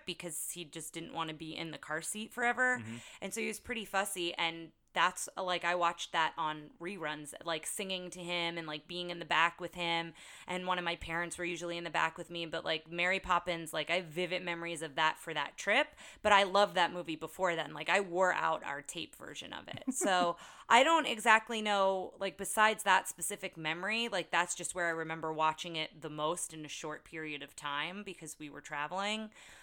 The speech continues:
Speaker 1: Um, but I don't know, like, originally why I gravitated to it, but I just, I absolutely love it, and I love, probably about a year ago, and I
Speaker 2: Okay.
Speaker 1: think it was with your mom.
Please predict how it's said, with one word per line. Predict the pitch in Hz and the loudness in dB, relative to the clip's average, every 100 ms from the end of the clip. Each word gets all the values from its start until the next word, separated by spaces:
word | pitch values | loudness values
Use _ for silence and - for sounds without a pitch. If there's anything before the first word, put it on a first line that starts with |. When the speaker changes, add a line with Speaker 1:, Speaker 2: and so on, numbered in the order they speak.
| - - | -2 6
Speaker 1:
Um, | 202 180 165 156 - - | 8 8 4 -2 -18 0
but | 214 214 - _ _ | 4 4 -2 _ _
I | 185 233 | -2 0
don't | 302 311 226 | 2 0 0
know, | 220 269 302 233 - | 2 4 2 -2 -2
like, | 190 185 | -2 -2
originally | 175 185 208 190 175 | -6 -6 -8 -8 -4
why | 170 170 | 0 0
I | 170 | 0
gravitated | 165 165 175 160 - - - | 0 -2 -4 -10 -10 -10 -10
to | - | -8
it, | - - | -8 -8
but | - | -2
I | 165 190 | 2 2
just, | 196 220 - - - - | 0 -4 -4 -8 -16 2
I | 208 220 | 10 10
absolutely | 240 - 247 240 202 180 | 10 4 -4 -4 -4 0
love | 185 175 | 0 2
it, | 165 | 0
and | 170 | 0
I | 170 160 | 0 0
love, | 180 190 190 180 - - _ _ _ | 2 2 2 0 -6 -18 _ _ _
probably | - 277 339 | -2 0 2
about | 262 214 | 4 4
a | 185 | 4
year | 175 196 | 0 0
ago, | 170 - - - | -2 -4 -8 -6
and | 110 | -2
I | 196 | -2
Speaker 2:
Okay. | 190 | -2
Speaker 1:
think | - | -4
it | |
was | 190 180 | -8 -10
with | - | -8
your | 156 | -8
mom. | 151 139 156 | -6 -8 -12